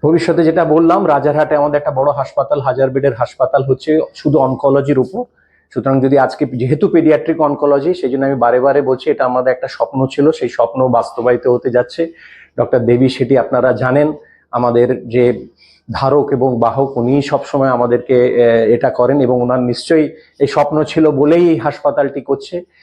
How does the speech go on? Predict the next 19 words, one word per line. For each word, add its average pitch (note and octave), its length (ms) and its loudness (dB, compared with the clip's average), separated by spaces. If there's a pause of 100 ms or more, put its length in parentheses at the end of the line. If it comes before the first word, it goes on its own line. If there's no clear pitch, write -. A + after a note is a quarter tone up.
(100)
ইস্টার্ন C#3 420 0
জোনে C#3+ 200 2
এত C3+ 180 -2
বড় C#3+ 200 2
হাসপাতাল C#3 440 -2
অনকোলজিতে C3 580 0
আর B2 60 2
বোধহয় B2 280 0
আর B2+ 140 0
হ-, B2+ 440 0
নেই, D3+ 340 0 (200)
শুধু F3 260 0
অনকোলজিতে, D#3 760 0
এবং C3+ 220 -4
সেটা C3 240 -4
হয়তো B2+ 180 -4
তিন C3 180 -10
থেকে C#3 240 -4
চার C3 440 0